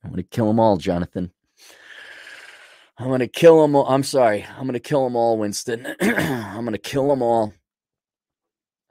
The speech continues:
I couldn't understand the, the, uh, the five or ten, like, the regular guy donating.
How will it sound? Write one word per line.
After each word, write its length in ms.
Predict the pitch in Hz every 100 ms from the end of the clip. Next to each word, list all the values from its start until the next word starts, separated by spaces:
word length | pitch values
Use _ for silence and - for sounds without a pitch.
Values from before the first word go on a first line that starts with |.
| _ _ _ _ _ _ _ _ _ _ -
I 80 | 135
couldn't 280 | 139 196 175
understand 640 | 160 143 - 147 139 131
the, 300 | 98 87 80 _ _ _ _ _ _ _ _ _ 87
the, 280 | 76 64
uh, 260 | 71 85 85 87 _ _ _ _ _ _ _ _ _ _ _ _ _ _ _
the 80 | -
five 460 | - - 98 98 92
or 60 |
ten, 280 | 90 95 92
like, 140 | 87 -
the 100 | 85
regular 400 | 90 92 90 82
guy 280 | 82 80
donating. 580 | 80 85 85 80 80 78